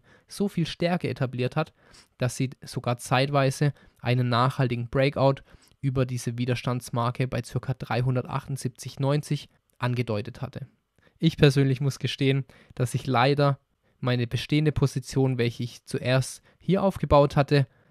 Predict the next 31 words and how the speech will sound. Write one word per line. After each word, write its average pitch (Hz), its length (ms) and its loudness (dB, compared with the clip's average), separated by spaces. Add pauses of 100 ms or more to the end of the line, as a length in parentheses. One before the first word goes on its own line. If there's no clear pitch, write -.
(180)
hier 143 200 2
nochmals 131 500 0
etwas - 380 -4
weiter 120 260 -2
aufgestockt - 540 0
hatte, 135 320 2 (340)
um 135 300 0
eben 123 260 -2
auf - 240 -4
ein 120 140 -2
solches 123 420 -2
Breakout-Szenario 123 1080 0
zu - 200 -14
setzen. 151 420 0 (760)
Grundsätzlich 135 800 0 (420)
handelt 131 260 0
es - 140 -2
sich 123 120 -4
hierbei 123 340 4
um 117 140 -2
eine 117 240 -6
Investmentposition. 131 1080 -2 (400)
Dementsprechend 127 580 -4
ist 123 160 -8
der - 120 -6
Einstiegszeitpunkt 123 920 -4 (300)
auf - 340 -6 (160)
Sicht - 300 -6
von 127 140 0
mehreren 120 380 0
Jahrzehnten 123 680 -2